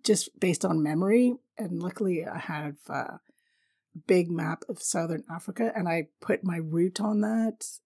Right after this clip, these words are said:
because there's some stuff I was like, "Oh yeah, I totally forgot I went there." So I'm glad I had that map at least. So yeah, after the Durban episode, we're back on it when I start hitching up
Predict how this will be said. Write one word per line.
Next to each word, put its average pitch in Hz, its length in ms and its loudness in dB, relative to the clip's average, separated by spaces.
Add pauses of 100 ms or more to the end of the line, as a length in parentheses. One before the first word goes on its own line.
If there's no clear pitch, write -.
because 175 580 -4 (100)
there's 185 240 -2
some 277 240 -4
stuff 185 340 -4
I 190 120 -4
was 180 120 -4
like, 185 140 -2
"Oh 427 160 0
yeah, - 80 0
I - 40 -2
totally 180 260 -6
forgot 196 220 -6
I 202 40 -2
went 233 220 -6
there." - 260 -12
So - 160 -10
I'm 202 100 -4
glad 277 180 -6
I 311 40 -8
had 247 200 -6
that 220 160 0
map 180 280 -4
at - 120 -10
least. - 320 -12 (1160)
So 196 520 2
yeah, 202 260 4
after 202 220 -2
the 240 100 2
Durban 262 300 6
episode, 240 760 4 (680)
we're 180 180 0
back 196 400 -2
on 175 160 0
it 170 160 -4
when 165 100 -6
I 151 40 -6
start 175 280 -6
hitching 170 320 -4
up 156 300 -8